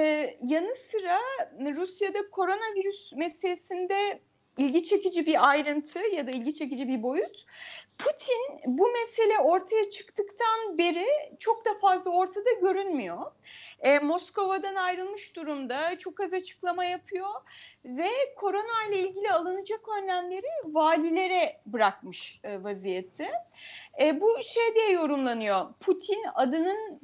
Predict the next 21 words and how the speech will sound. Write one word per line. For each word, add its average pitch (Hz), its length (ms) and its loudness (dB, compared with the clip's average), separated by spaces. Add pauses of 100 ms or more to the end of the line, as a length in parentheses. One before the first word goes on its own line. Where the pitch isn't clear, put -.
pandemiyle, 302 800 2
böyle 285 220 2
kötü 311 340 -4
bir 302 60 -2
şeyle 254 500 0 (460)
ve 254 140 0
bununla 392 380 2
ilgili 311 440 2
alınacak 330 580 2
zor 294 440 -2
kararlarla 320 840 0
anılmasını 311 600 -4
istemiyor, 392 600 -2 (100)
kendisini 415 640 -2
geri 381 240 4
çekiyor, 208 540 -2 (680)
e, 233 340 0
diye 247 160 4
yorumlanıyor. 208 720 -2 (1120)
Ama 311 180 2
Guardian 392 800 4